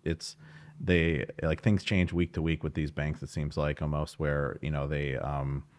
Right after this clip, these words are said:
to your point, also the smaller banks, yeah, they haven't had the regulators on 'em. That's where,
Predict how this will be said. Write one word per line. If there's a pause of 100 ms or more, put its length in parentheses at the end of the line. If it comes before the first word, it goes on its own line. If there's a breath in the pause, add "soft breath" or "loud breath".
(680 soft breath)
to
your
point,
also
the
smaller
banks,
yeah,
they
haven't
had
the
regulators
on
'em.
That's
where,